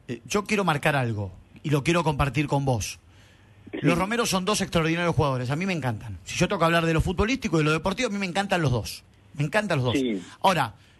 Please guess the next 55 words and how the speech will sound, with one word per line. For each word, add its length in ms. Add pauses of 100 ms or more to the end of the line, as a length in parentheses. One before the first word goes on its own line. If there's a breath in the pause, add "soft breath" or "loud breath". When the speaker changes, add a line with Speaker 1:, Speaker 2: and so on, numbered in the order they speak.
(180 soft breath)
Speaker 1:
en 120
San 240
Lorenzo, 560
vos 320
y 60
yo, 280 (380 soft breath)
¿no 120
nos 140
preguntamos? 840
Porque 180
los 120
Romero 240
no 60
los 100
descubrimos 420
nosotros, 400
ojo, 320
¿eh? 100 (300 loud breath)
No 60
es 120
una 180
des-, 140 (100)
un, 180
un 160
descubrimiento 680
de 80
Tinelli 400
hace 200
un 100
año 260
cuando 220
los 140
trajo. 400 (120)
Speaker 2:
No, 220
Speaker 1:
Los 220
Romero 240
Speaker 2:
ya 40
Speaker 1:
vienen 180
jugando 200
hace 120
Speaker 2:
venían 40
Speaker 1:
mucho 160 (140)
Speaker 2:
de 60
Speaker 1:
tiempo. 200
Speaker 2:
Corinthians, 580 (140)
Speaker 1:
Bueno. 300 (100)
Speaker 2:
de 180
la 220
selección 240 (280)
Speaker 1:
Ahora, 140
Speaker 2:
y 180
de 180
Racing, 480
como 200
Speaker 1:
nadie, 640